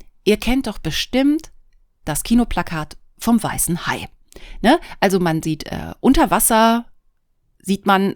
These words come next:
den Hai, der von unten nach oben schwimmt, das Maul geöffnet und oben an der Wasseroberfläche, ähm, paddelt ein Schwimmer oder ein Surfer auf dem Surfbrett. So,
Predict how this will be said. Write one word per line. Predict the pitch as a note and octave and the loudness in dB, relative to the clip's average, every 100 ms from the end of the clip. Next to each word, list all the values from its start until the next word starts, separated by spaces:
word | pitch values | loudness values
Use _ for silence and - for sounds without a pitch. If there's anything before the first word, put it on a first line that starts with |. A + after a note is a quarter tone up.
| _ | _
den | - - D3+ C#3+ | -6 -2 0 2
Hai, | A#3 G4 G3 | 2 2 0
der | F#3 | 0
von | D#3+ - | -2 -2
unten | - D4 G3+ G3 - _ _ _ | -2 0 0 -2 -4 _ _ _
nach | - D#3+ - | -2 -2 2
oben | C4 D4+ D#4+ F4 _ | 2 2 0 -2 _
schwimmt, | - G3+ B3 E4 F3 | -4 2 2 0 -4
das | E3 | -2
Maul | D#3 E3+ A#3 | 4 4 4
geöffnet | A3 - - C#4+ D4+ | 2 2 2 0 0
und | - F3 - | -2 -4 -2
oben | C#4 D4 | -2 0
an | F3 | 0
der | E3+ | -2
Wasseroberfläche, | D#3+ D#3 F3 A#3+ B3 - G3+ G3+ A3 A3 A3 - - - - | -2 -4 -4 -2 -2 -2 -8 -4 -4 -4 -6 -12 -20 -18 -4
ähm, | F#3+ F#3 F#3 F3+ F#3 | 0 0 -2 -4 -6
paddelt | - D#3 G#3+ E3+ - - - - - - - | -4 -2 -2 -4 -8 -20 -20 -20 -20 -20 -10
ein | D#3 | -8
Schwimmer | - - D3 A#2+ - _ _ _ - | -6 -4 -4 -4 -10 _ _ _ -6
oder | E3 D3 - | -6 -6 -10
ein | C#3+ C#3 | -10 -10
Surfer | - - - - D3+ D3+ - D3 - | -8 -6 -6 -6 -4 -6 -4 -6 -6
auf | D3 | -8
dem | - - | -10 -10
Surfbrett. | - - - - - - - - - - - - | -10 -12 -14 -16 -16 -20 -20 -20 -20 -20 -20 -10
So, | - - | -2 -2